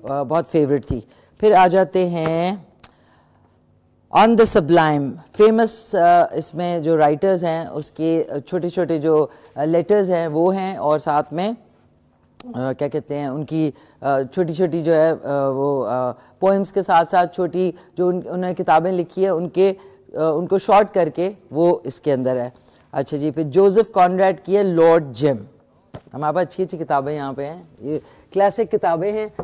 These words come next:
जो कि हर एक को पढ़नी चाहिए। फिर इधर आते हैं ज़रा, let's see what, what do we have in store। अच्छा जी,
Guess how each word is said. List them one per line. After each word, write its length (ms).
जो 160
कि 520
हर 140
एक 360
को 160
पढ़नी 480
चाहिए। 340
फिर 180
इधर 220
आते 240
हैं 120
ज़रा, 260
let's 380
see 340
what, 140
what 160
do 100
we 100
have 280
in 120
store। 200
अच्छा 240
जी, 280